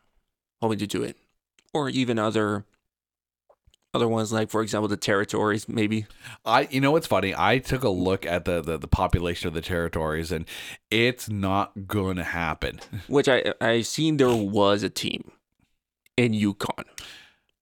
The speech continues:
Speaker 2: Well, I mean, here's the thing. Like, i-, if you had a team, right, say in Whitehorse or Yellowknife that was close enough to one of those leagues, like, you know, you could argue,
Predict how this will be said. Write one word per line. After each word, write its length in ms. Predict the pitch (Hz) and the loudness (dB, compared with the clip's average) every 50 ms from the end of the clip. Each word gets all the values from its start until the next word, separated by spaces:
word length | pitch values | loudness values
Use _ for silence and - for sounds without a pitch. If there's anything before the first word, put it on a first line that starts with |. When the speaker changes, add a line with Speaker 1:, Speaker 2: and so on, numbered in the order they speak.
| _ _ _ _ _ _ | _ _ _ _ _ _
Speaker 2:
Well, 140 | 208 233 | 4 4
I 60 | 214 214 | 6 4
mean, 160 | 226 233 240 | 2 0 0
here's 160 | 269 311 302 | 0 0 -2
the 60 | 285 | -2
thing. 140 | 208 170 143 | -2 -2 -2
Like, 180 | 135 139 143 - | -4 -4 -4 -4
i-, 160 | 160 170 - - - | -6 -6 -6 -4 -4
if 160 | 175 180 180 | -4 -2 -2
you 140 | 196 247 285 | -2 0 0
had 180 | 294 277 254 | 2 2 0
a 80 | 254 160 | 0 -4
team, 520 | - - - 135 110 90 65 - - - - - - _ _ _ _ _ - | -6 -6 -6 -4 -4 -4 -4 -6 -10 -14 -14 -16 -18 _ _ _ _ _ -10
right, 320 | - - 90 98 101 - - - - - _ _ _ - - - - | -4 0 0 0 0 -4 -10 -20 -20 -20 _ _ _ -20 -18 -16 -14
say 180 | 85 - - 90 | -8 -4 -4 -4
in 140 | 80 80 87 | -2 -2 -2
Whitehorse 520 | 101 120 117 117 - 113 110 107 104 - | -2 -2 -2 -2 -4 -2 -2 -2 -2 -4
or 140 | 95 85 82 | -4 -4 -4
Yellowknife 580 | 76 78 82 85 90 92 92 92 92 92 87 - | -2 -2 -2 -2 -2 -2 -2 -2 -4 -4 -4 -2
that 160 | - 85 76 | -2 -2 -2
was 220 | 71 85 85 82 - | -2 -4 -4 -4 -6
close 500 | _ - - - - 135 147 156 - - | _ -12 -8 -4 -2 0 0 -2 -2 -6
enough 460 | 131 110 95 92 87 87 - - - _ _ _ _ _ _ _ | -4 -4 -2 -2 -4 -4 -8 -14 -20 _ _ _ _ _ _ _
to 640 | - - - 95 90 87 90 87 87 85 80 76 73 - | -8 -6 -4 -4 -4 -4 -4 -4 -6 -6 -8 -10 -8 -6
one 200 | 85 87 87 85 | -6 -4 -4 -4
of 80 | 82 | -4
those 260 | 78 80 80 76 - | -4 -4 -6 -6 -8
leagues, 340 | 71 76 78 80 82 85 - | -6 -4 -4 -4 -4 -4 -4
like, 180 | 92 90 - - - - - - - _ _ _ | -4 -4 -4 -8 -16 -16 -16 -20 -20 _ _ _
you 140 | - 104 104 | -10 -10 -10
know, 60 | - _ | -10 _
you 200 | - 131 143 156 | -8 -8 -6 -2
could 160 | - 190 175 - | -2 -2 -2 0
argue, 540 | - 123 170 233 294 - - 170 123 71 | 2 2 2 0 -2 -2 -2 -2 -2 -2